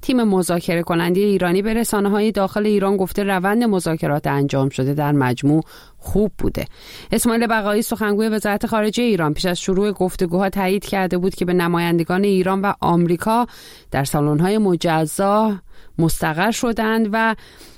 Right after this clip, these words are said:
طرفین نقطه نظرات و مواضع خود را از طریق وزیر خارجه عمان به یکدیگر منتقل می‌کنند. مقامات آمریکایی تاکنون دربارهٔ روند گفتگوها و محتوای آن اظهار نظر نکردند.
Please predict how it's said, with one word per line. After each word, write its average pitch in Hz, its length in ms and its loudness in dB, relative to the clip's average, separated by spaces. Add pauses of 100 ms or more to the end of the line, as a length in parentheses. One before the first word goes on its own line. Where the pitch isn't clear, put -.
(260)
طرفین 175 800 2
نقطه 165 260 0
نظرات 165 560 0
و - 20 4
مواضع 185 440 0
خود - 220 -2
را 254 60 0
از 240 120 -2
طریق 190 340 -2
وزیر 208 360 0
خارجه 180 480 0 (100)
عمان 170 440 4
به 131 80 -2
یکدیگر - 440 -4
منتقل 123 500 -2
می‌کنند. 131 540 0
مقامات 240 440 2
آمریکایی 175 460 0
تاکنون 165 400 0
دربارهٔ 156 480 0
روند 170 460 2
گفتگوها 135 760 -2
و 139 140 2
محتوای 156 680 2
آن 185 200 2
اظهار 139 460 0
نظر 135 520 0
نکردند. 131 880 -2